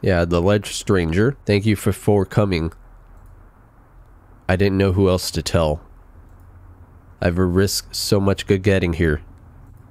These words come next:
They're following me." Okay, so this is me talking, I believe. "I d-, don't have much time, but please take these. Some files and just one of my many tapes they have.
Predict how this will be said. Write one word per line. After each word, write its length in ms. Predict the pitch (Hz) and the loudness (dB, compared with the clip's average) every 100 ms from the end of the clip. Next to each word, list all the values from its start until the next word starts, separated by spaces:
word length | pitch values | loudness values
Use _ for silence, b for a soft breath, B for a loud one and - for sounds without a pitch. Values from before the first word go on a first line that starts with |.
| - - - - - - - - - | -20 -20 -20 -20 -20 -20 -20 -16 -4
They're 160 | 85 | -4
following 500 | - 92 90 85 73 | 0 0 2 0 -2
me." 200 | 67 - - | -4 -8 -4
Okay, 240 | 101 92 85 | -4 -2 -2
so 140 | 117 | 0
this 100 | 127 | 0
is 160 | 147 101 | 0 0
me 220 | 101 92 | 0 0
talking, 400 | - 76 76 76 | -2 -4 -2 -2
I 80 | 78 | -2
believe. 340 | 82 87 80 - - - - - - - - - - - - - - | 0 0 -2 -10 -20 -20 -20 -20 -20 -20 -20 -20 -20 -20 -20 -20 -8
"I 100 | - | -4
d-, 140 | 82 87 | -2 0
don't 320 | 95 98 101 | 0 0 0
have 160 | 104 92 | 0 2
much 260 | 92 - | -2 -4
time, 460 | - 120 120 127 123 - - - - - - - - - - - | -2 2 2 0 -6 -14 -20 -20 -20 -20 -20 -20 -20 -20 -16 -6
but 120 | 104 | -6
please 400 | - 104 101 - | -2 0 0 0
take 240 | - 95 - | 0 -2 -2
these. 360 | 80 78 - - - - - - - - - - - - - - - | -4 -4 -8 -18 -20 -20 -20 -20 -20 -20 -20 -20 -20 -20 -20 -20 -18
Some 240 | - 82 | -4 -4
files 400 | 82 90 92 92 | 0 0 0 0
and 100 | 90 | -2
just 200 | 85 - | -4 -2
one 100 | 98 | 0
of 60 | 90 | 2
my 160 | 85 78 | 0 0
many 320 | 82 87 90 | 0 0 0
tapes 320 | - 85 - | 0 -2 0
they 100 | 85 | 0
have. 300 | 82 80 | 2 0